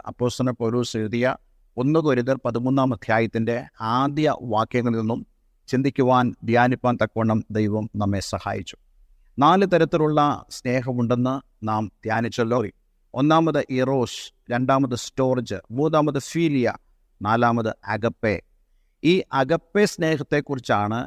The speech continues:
ഇവിടെ അപ്പോസ്തലനായ പൗലോസ് പറയുന്നത്. അതായത്, വ്യവസ്ഥയില്ലാതെ, അൺകണ്ടീഷണലായിട്ട്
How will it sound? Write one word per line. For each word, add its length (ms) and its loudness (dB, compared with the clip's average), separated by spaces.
ഇവിടെ 380 0
അപ്പോസ്തലനായ 500 -4
പൗലോസ് 400 -4
പറയുന്നത്. 420 0
അതായത്, 380 2
വ്യവസ്ഥയില്ലാതെ, 1120 0
അൺകണ്ടീഷണലായിട്ട് 1500 -2